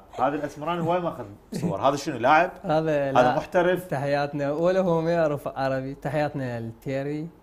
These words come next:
Speaker 1: إيه. تيري شنو، تيري شنو؟ شنو جنسيته؟
Speaker 2: تيري، آه، أفريقي من نيجيريا.
Speaker 1: زين.
Speaker 2: لعب وياي بسلطنة عمان.
Speaker 1: إيه.
Speaker 2: لكن نكتة.
Speaker 1: هذا.
Speaker 2: إيه، نكتة، يونس، يضحك.
Speaker 1: والله.
Speaker 2: إيه، أنا أول سنة بعمان ما أعرف أتكلم إنجليزي قليل.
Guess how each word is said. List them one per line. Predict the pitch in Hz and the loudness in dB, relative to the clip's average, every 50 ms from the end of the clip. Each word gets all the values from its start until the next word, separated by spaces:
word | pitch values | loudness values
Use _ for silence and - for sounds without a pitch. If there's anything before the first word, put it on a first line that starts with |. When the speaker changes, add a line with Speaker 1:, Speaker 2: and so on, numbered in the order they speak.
| _ - 117 | _ -16 -14
Speaker 1:
إيه. | 113 107 101 - - - | -14 -14 -14 -18 -14 2
تيري | - 156 165 156 | 6 6 6 6
شنو، | - 175 170 - - | 4 -4 -6 -6 -2
تيري | 156 143 127 120 | -2 -2 -2 -4
شنو؟ | - 135 127 120 107 95 | -8 -12 -14 -14 -14 -16
شنو | - - 127 127 | -14 -12 -10 -10
جنسيته؟ | 113 110 113 151 147 | -8 -2 -2 0 2
Speaker 2:
تيري، | 147 151 151 156 156 151 151 151 143 139 | 2 2 2 2 2 2 2 0 0 0
آه، | 131 127 127 123 123 120 | 2 2 2 0 0 -2
أفريقي | 123 120 - 139 143 147 139 - 127 120 123 123 | -4 -4 -2 -2 -2 -2 -2 -2 -4 -4 -2 -4
من | 120 120 117 117 117 117 | -4 -4 -4 -4 -4 -4
نيجيريا. | 117 117 110 123 123 123 113 110 110 123 147 180 - - - - | -6 -6 -6 -6 -6 -6 -6 -4 -6 -6 -6 -8 -10 -18 -20 -16
Speaker 1:
زين. | 92 95 110 120 127 147 160 127 | -8 -2 -2 -2 -2 -2 -6 -6
Speaker 2:
لعب | 123 120 113 117 117 | -4 -2 -2 -2 -4
وياي | 120 120 120 110 107 | -4 -6 -6 -6 -8
بسلطنة | - - 127 123 120 - 113 107 98 - | -8 -8 -8 -8 -8 -8 -8 -8 -8 -10
عمان. | 107 104 107 110 120 139 - 170 - - 117 | -10 -10 -8 -10 -10 -10 -12 -12 -16 -16 -14
Speaker 1:
إيه. | 113 113 117 - - - | -12 -12 -14 -16 -16 -10
Speaker 2:
لكن | 127 123 127 127 123 - 139 127 127 123 123 120 127 | -4 -2 -2 -2 -4 -4 -6 -6 -4 -4 -4 -4 -4
نكتة. | 139 139 - - - 113 - - - - - - - - - - | -6 -6 -8 -12 -16 -16 -16 -18 -20 -20 -20 -20 -20 -20 -2 2
Speaker 1:
هذا. | 208 233 208 175 165 | 4 4 4 2 0
Speaker 2:
إيه، | 139 135 127 117 | -4 -4 -4 -4
نكتة، | 120 135 139 - - - 143 131 131 127 127 127 127 127 127 | -4 -6 -8 -8 -10 -10 -8 -6 -6 -4 -4 -4 -4 -4 -6
يونس، | 123 - 127 127 127 127 131 139 135 131 127 127 127 127 - - | -6 -6 -6 -6 -6 -4 -4 -4 -4 -4 -4 -6 -8 -8 -10 -10
يضحك. | 135 120 127 123 120 - - 139 123 120 123 123 - | -12 -8 -6 -8 -8 -8 -12 -12 -12 -12 -12 -12 -6
Speaker 1:
والله. | 120 113 107 101 95 90 90 92 139 | -2 -2 0 0 -2 -6 -8 -6 -6
Speaker 2:
إيه، | 131 131 131 131 139 | -4 -2 -2 -2 -2
أنا | 139 135 135 135 131 123 - - - - - - - | -2 -2 -4 -4 -6 -8 -10 -18 -20 -20 -20 -6 -4
أول | 139 147 156 156 147 | 0 2 2 0 0
سنة | - 160 139 135 127 | -2 -2 -2 -2 -2
بعمان | 120 117 131 151 156 160 160 156 151 | -4 -4 -4 -2 2 2 2 2 2
ما | 147 156 160 | 2 0 0
أعرف | 156 160 151 - 156 | 2 0 -2 -2 -4
أتكلم | 147 147 - 147 151 147 143 139 131 - - - 151 147 147 | -6 -6 -6 -8 -8 -6 -6 -6 -6 -6 -2 0 0 2 2
إنجليزي | 147 139 131 139 147 147 147 139 | 0 0 0 0 0 0 0 -2
قليل. | - 135 123 127 135 135 117 - | -4 -2 -2 -2 -2 -2 -4 -6